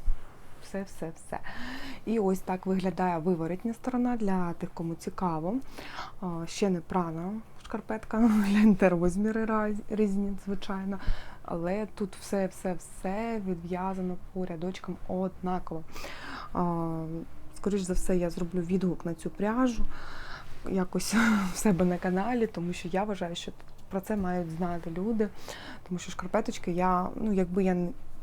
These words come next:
якби, наприклад, я в'язала, знову виє тривога, боже, с-, за ці дві години, поки моя дитина гуляла, наверно, разів десять, <laughs> мені здається, була тривога. Була, був уже відбій, і, мабуть,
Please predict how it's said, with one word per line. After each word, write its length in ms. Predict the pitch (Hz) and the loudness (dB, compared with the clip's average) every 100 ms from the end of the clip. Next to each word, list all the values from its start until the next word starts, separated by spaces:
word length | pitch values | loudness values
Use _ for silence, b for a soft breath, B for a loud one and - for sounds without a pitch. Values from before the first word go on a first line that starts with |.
| - | -4
якби, 300 | 180 180 190 | 0 4 4
наприклад, 500 | 226 185 196 190 175 - | 4 2 0 2 0 2
я 280 | 185 185 175 - | 0 0 -2 -2
в'язала, 800 | 170 - 180 185 175 165 165 - B B B B B B B B - - - 180 | -2 0 0 0 -2 2 4 2 B B B B B B B B -10 -14 -8 -2
знову 320 | 196 185 175 | 2 4 4
виє 220 | 175 170 | 2 0
тривога, 440 | - 175 175 165 | -2 -2 -2 -2
боже, 280 | 175 185 180 | 0 0 0
с-, 180 | 180 - - - | -4 -8 -8 -4
за 400 | 180 196 196 190 - - - - - - - | 0 2 0 -2 -6 -8 -8 -8 -8 -8 -6
ці 280 | - 220 208 | -2 0 2
дві 220 | 180 214 | 2 2
години, 340 | 196 185 202 | 2 0 0
поки 200 | 180 165 | -2 0
моя 180 | 190 180 | 2 2
дитина 300 | 170 - 180 | 0 -2 -2
гуляла, 400 | 170 190 269 269 | 0 -2 0 -2
наверно, 360 | 190 185 214 214 | 0 -2 -4 -4
разів 280 | 190 190 185 | -4 -4 -4
десять, 480 | 170 170 - - - - | -2 -4 -6 -10 -8 -4
<laughs> 260 | - - - | -4 -4 -2
мені 260 | 185 214 | 6 6
здається, 380 | 165 170 170 - | 6 2 2 0
була 180 | 170 170 - | -2 -4 -6
тривога. 320 | 170 156 156 - B B B B B B B B - | -6 -4 -6 -6 B B B B B B B B -2
Була, 320 | 190 190 185 - | 2 6 4 4
був 340 | 185 180 190 | 0 0 2
уже 180 | 196 185 | 2 2
відбій, 400 | 175 165 185 247 | 2 0 2 2
і, 80 | 220 | 2
мабуть, 320 | 175 175 165 | 0 -2 -4